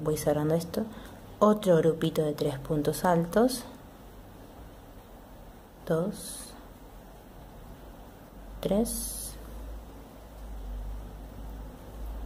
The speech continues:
y en lugar de continuar, porque ahora tendríamos que hacer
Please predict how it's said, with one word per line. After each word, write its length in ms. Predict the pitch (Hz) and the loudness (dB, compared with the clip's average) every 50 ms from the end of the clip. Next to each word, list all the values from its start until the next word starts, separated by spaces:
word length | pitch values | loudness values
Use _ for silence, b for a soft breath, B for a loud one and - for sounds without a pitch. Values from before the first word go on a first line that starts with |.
| - - - - - - - - - - B B B B B B B B B B B B - | -8 -8 -10 -12 -12 -14 -18 -18 -16 -16 B B B B B B B B B B B B 8
y 320 | 269 277 285 294 311 - - - - - - - - - - - - - | 10 12 12 10 10 8 2 -4 -8 -10 -10 -12 -14 -14 -12 -12 2 6
en 160 | 214 208 202 | 8 10 10
lugar 320 | 202 202 214 233 269 277 | 10 12 12 12 12 12
de 160 | 247 226 226 233 | 10 8 10 10
continuar, 560 | - 302 320 294 285 247 233 220 196 190 - | 8 8 8 10 10 10 10 10 8 6 6
porque 160 | 165 160 151 | 6 8 10
ahora 180 | 156 165 170 170 | 10 10 10 8
tendríamos 380 | 165 165 160 165 170 165 170 | 8 8 10 10 8 8 6
que 80 | - 165 | 4 2
hacer 320 | - - 165 156 156 - | 6 8 8 8 8 4